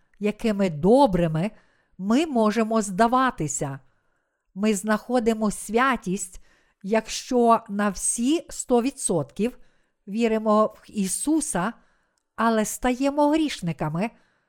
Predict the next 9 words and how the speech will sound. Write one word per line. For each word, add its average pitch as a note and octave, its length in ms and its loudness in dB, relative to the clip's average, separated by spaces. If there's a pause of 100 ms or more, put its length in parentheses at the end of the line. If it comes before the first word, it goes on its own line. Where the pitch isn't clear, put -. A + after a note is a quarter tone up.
(240)
якщо A3+ 720 2 (320)
не G3+ 360 2
віримо D4+ 580 2
в C4+ 80 -4
Нього A3 500 2 (500)
на G#3+ 220 0
всі G#3+ 640 -2
сто F#3 600 0
відсотків. F#3+ 880 -4